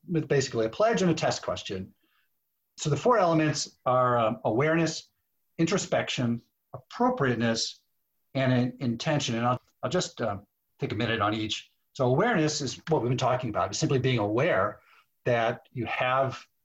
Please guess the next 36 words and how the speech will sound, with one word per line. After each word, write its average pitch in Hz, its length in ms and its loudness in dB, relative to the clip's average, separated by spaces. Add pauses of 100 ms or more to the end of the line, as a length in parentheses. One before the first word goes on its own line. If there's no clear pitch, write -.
(160)
a 147 40 -6
manager 139 400 2
has 139 320 -2
the - 60 -8
power, 147 540 0 (520)
you 151 80 -6
know, 127 100 2
to 131 140 -2
make 135 160 0
someone 131 420 2
unhappy 123 640 0 (280)
and 156 140 0
to 147 80 2
make 131 220 2
them 120 180 2
happy 98 360 0
by 104 260 0
your 101 100 -4
behavior. 101 640 -8 (420)
So 139 420 0
th-, 151 120 -8 (520)
the 127 100 -2
pledge 160 260 2
is 156 200 0
to, 139 360 2
is 127 120 0
to 143 60 -6
contemplate 123 380 0
that, 110 160 0
like 110 160 0
I 107 80 2
said, 113 320 0 (140)
the 113 60 -2
opening 113 280 -4
of 98 60 -4
this - 200 -8